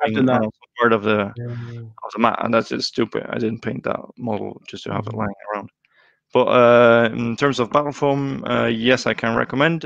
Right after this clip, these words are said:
Speaker 2: Um, it needs some trimming
Speaker 1: Yeah.
Speaker 2: for some parts because it's not a perfect fit, but, uh, and if you have some stuff on your base, you
Speaker 3: Yeah.
Speaker 2: need to cut out a little more. But I'm happy with it,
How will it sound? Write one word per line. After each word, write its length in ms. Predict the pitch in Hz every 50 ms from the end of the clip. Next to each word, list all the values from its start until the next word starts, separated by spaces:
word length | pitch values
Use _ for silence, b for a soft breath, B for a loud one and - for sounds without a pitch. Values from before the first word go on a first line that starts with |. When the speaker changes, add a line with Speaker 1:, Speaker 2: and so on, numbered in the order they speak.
| - 131
Speaker 2:
Um, 720 | 127 123 123 120 120 120 120 120 120 120 120 120 120 117 -
it 140 | 127 123 120
needs 300 | 127 139 147 135 - -
some 240 | - 143 139 143
trimming 440 | 139 - 156 147 147 147 151 151 143 - _ _ _ _ _ _ _ _ _ _ _ _ _ _ _ _
Speaker 1:
Yeah. 160 | - 147 135 127
Speaker 2:
for 120 | - 117
some 180 | - 135 131 127 - -
parts 180 | 135 135 -
because 240 | - 123 - - 110
it's 160 | 107 107 -
not 120 | - - -
a 40 |
perfect 380 | - - 147 - - - - -
fit, 200 | - 156 139 - _ _ _ -
but, 220 | 113 113 117 - - _ _ -
uh, 420 | 117 113 110 110 110 110 110 107 -
and 220 | 113 110 107 98
if 380 | 117 113 117 117 113 110 - -
you 120 | 117 110
have 220 | 107 110 107 - -
some 300 | - - 123 113 104 - _ - -
stuff 300 | - - - - - -
on 160 | - 123 123
your 120 | 123 120 113
base, 380 | 117 120 120 117 - - - _ _ _ _ _ _ _ _ _ _ _ _ _ _ _ _ _ -
you 80 | 135 127
Speaker 3:
Yeah. 120 | 123 120 113
Speaker 2:
need 80 | 110 107
to 60 | 120
cut 280 | - - - - 117 113
out 140 | 110 - - -
a 40 |
little 440 | - 113 110 113 107 104 101 101 - _ - _ _ -
more. 440 | 123 117 120 127 135 135 131 - _ b b b b b b b b b _ _ _ _ _ _ -
But 280 | - 110 107 104 -
I'm 240 | - 110 113 110 110
happy 360 | 104 101 110 110 - - 117
with 140 | 110 110 101 110
it, 200 | 110 101 -